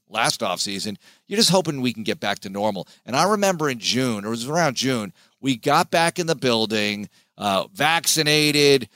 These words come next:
Uh, I could be in the inner tier now 'cause I wasn't during that coronavirus year. Only John Harris was and two of our video guys. So that was great to just get back with the football people and be in the mix, man. I miss that so much. That's so much of this business, especially being the voice of a team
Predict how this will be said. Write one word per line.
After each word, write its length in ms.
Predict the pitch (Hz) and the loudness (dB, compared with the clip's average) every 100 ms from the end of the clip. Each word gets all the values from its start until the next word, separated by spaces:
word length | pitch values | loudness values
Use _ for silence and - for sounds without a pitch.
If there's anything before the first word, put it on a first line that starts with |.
| _ - | _ -4
Uh, 220 | 110 104 | 0 0
I 300 | - 131 143 | -2 0 0
could 220 | 156 151 123 | 0 -4 -2
be 160 | 143 | 2
in 80 | 139 | 2
the 80 | 127 | 2
inner 340 | 131 147 147 | -2 -2 -2
tier 580 | 135 - 143 151 156 156 | -2 -2 2 2 2 0
now 320 | 151 143 147 | 0 2 2
'cause 140 | 135 117 | 2 0
I 120 | 117 | 0
wasn't 440 | 113 156 135 123 | 2 2 2 -2
during 220 | 120 117 | 0 0
that 180 | 113 107 | 0 -2
coronavirus 680 | - 110 151 127 101 92 90 | -4 -2 0 2 2 0 -2
year. 120 | 107 | -2
Only 240 | 107 135 | -2 -2
John 260 | 120 123 117 | 0 0 0
Harris 380 | 107 113 117 107 | 0 0 0 0
was 240 | 110 104 | 0 -2
and 100 | 95 | -4
two 160 | - 117 | -6 -4
of 100 | 101 | -2
our 120 | 90 | -4
video 340 | 90 127 117 | -4 -4 -4
guys. 460 | 90 98 90 92 85 - - - _ | -4 -4 -2 -2 -6 -12 -20 -20 _
So 420 | - 143 131 131 85 | 0 4 4 4 2
that 240 | 135 175 | 2 2
was 140 | 165 117 | 2 -2
great 260 | 139 139 | 2 2
to 100 | 123 | 0
just 280 | 120 147 - | -2 -2 -2
get 260 | - 175 - | 2 2 2
back 300 | 156 190 220 | 0 0 -2
with 100 | 208 | -4
the 100 | 143 | -4
football 560 | - 262 - - 185 | -2 -2 0 0 0
people 400 | 123 135 135 127 | 0 -2 -6 -4
and 120 | 135 123 | -6 -6
be 180 | 180 | -2
in 120 | 214 143 | -2 -2
the 60 | |
mix, 520 | 127 131 196 233 - | -4 0 2 2 0
man. 180 | 123 123 | -2 -2
I 80 | 123 | 0
miss 320 | 131 160 190 | 0 2 2
that 240 | - 131 - | 2 0 0
so 240 | - 147 | 0 0
much. 320 | 139 180 156 | 2 2 2
That's 180 | 143 131 | 0 -2
so 280 | - 170 196 | 0 2 4
much 240 | 175 165 | 2 0
of 80 | 139 | 0
this 160 | 127 110 | -2 0
business, 400 | 131 113 113 - | -2 0 -2 -2
especially 400 | 110 170 151 147 | -4 -4 -2 -2
being 140 | 127 | -4
the 60 | 107 | -2
voice 280 | 123 139 | 0 0
of 100 | 113 | -2
a 60 | 104 | -8
team 340 | - 131 131 | -12 -8 -8